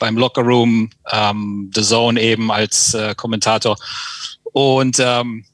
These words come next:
ja, so hangelt man sich halt von einem Medium zum nächsten im Laufe der Zeit. Und wie sich das verändert, ändert sich auch so ein bisschen die Aufgabenbeschreibung, äh, bei einem selbst, äh, über die Jahre, ne?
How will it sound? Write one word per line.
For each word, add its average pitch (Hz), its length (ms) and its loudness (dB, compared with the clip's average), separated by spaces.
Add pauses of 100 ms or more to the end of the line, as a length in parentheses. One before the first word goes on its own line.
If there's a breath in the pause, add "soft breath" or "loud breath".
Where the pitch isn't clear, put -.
(240)
ja, 135 160 0
so 131 120 -2
hangelt 139 220 0
man 135 140 0
sich 135 180 -4
halt 139 140 -4
von 131 280 -4
einem 135 280 0
Medium 139 340 0
zum 131 140 -2
nächsten 147 480 0
im 135 160 -4
Laufe 135 320 0
der 135 160 2
Zeit. 156 360 0
Und 135 120 -8
wie 127 60 -10
sich 120 160 -8
das 135 200 0
verändert, 139 440 0
ändert 127 280 0
sich - 160 -4
auch 123 100 0
so 123 120 -4
ein 120 40 -12
bisschen 127 460 0 (140)
die 120 200 2
Aufgabenbeschreibung, 120 1080 0 (760)
äh, 113 180 0
bei 98 100 0
einem 110 240 -2
selbst, - 480 -2 (460 loud breath)
äh, 113 240 0
über 110 140 -2
die 110 80 0
Jahre, 98 260 -2
ne? 117 100 -8